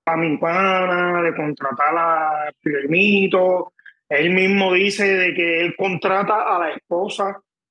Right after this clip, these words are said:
de el, eh, alcalde de Guaynabo como asesora sin necesitarla,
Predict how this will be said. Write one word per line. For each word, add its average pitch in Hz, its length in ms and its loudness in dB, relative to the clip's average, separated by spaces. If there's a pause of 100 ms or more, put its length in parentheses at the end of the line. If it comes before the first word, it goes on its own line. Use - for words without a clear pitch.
(440)
de 165 760 -2
el, 165 460 2
eh, 160 580 0
alcalde 170 520 0
de 190 80 2
Guaynabo 190 560 0
como 175 260 -2
asesora 170 600 -2
sin 202 260 -2
necesitarla, 160 880 -4